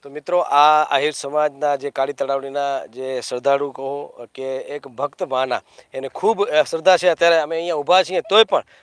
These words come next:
આ તાપ સહન નથી થતો. તો વિચારો, સવાસો કિલોમીટર એમને યાત્રા કરવાની છે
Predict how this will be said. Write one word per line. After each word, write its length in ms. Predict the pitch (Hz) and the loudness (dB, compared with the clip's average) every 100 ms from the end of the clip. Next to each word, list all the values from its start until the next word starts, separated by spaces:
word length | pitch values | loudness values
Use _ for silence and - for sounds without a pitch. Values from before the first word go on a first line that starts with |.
| - | 0
આ 120 | 160 | 0
તાપ 260 | - 175 185 | 6 4 4
સહન 240 | - 180 | -2 -4
નથી 180 | 180 175 | -4 -4
થતો. 260 | 170 175 175 | -2 -4 -4
તો 60 | |
વિચારો, 400 | 143 156 208 160 | -6 2 4 4
સવાસો 480 | 120 147 165 180 180 | 0 0 2 2 -2
કિલોમીટર 420 | - 165 160 160 | -6 -8 -6 -4
એમને 180 | 147 147 | -4 -2
યાત્રા 320 | 135 135 160 | -2 -2 -2
કરવાની 320 | 151 160 170 | -4 -6 -6
છે 120 | 170 | -6